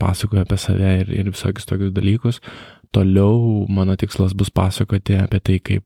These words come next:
a, kaip būti programuotoju, ir turbūt pradėsiu nuo patapimo programuotoju plano, a, su platesniais komentarais, su daugiau to,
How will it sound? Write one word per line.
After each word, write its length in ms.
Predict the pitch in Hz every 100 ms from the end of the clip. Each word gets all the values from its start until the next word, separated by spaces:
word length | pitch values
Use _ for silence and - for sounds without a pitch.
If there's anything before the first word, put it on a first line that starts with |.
| -
a, 640 | 101 - 101 101 98 101
kaip 160 | - 98
būti 320 | 101 101 -
programuotoju, 880 | 98 101 98 98 101 101 101 98 98 - - - 104
ir 160 | 98
turbūt 320 | - 101 104 107
pradėsiu 480 | 95 95 92 -
nuo 240 | 95 92 90 98
patapimo 480 | 95 92 98 92
programuotoju 720 | - 95 95 95 95 95 92 82
plano, 480 | 90 92 113 117 113 - - - _ -
a, 280 | 104 95 95
su 160 | - 101
platesniais 480 | 95 95 - 98 -
komentarais, 840 | 98 92 90 98 107 110 107 - - _
su 560 | - 104 98 95 95 92
daugiau 960 | 98 92 98 98 95 92 92 90 92 92
to, 380 | 95 92 90